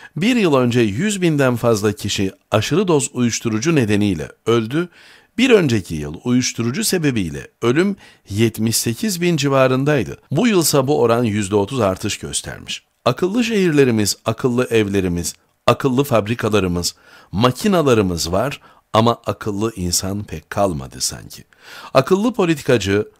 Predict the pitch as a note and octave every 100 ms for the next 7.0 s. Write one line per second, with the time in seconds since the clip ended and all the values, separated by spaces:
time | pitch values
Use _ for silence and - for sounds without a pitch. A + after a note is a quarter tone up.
0 | _ _ A2+ C3+ A#2+ B2 A#2 A#2 G#2 F2
1 | D#2+ - - A2 - A#2+ C3+ A2+ G2+ F#2
2 | F#2 D#2+ - G#2 - C3 D#3+ B2+ A2+ A#2+
3 | F2+ D2+ - F2+ - G2 F#2 D2+ - D#2+
4 | D2 - - _ - - - - D3+ C#3+
5 | A#2+ C#3 A#2 G2 F#2+ - G2 A2 - -
6 | - G2+ D#3+ - D#3+ - B2+ G#2 F#2 F#2+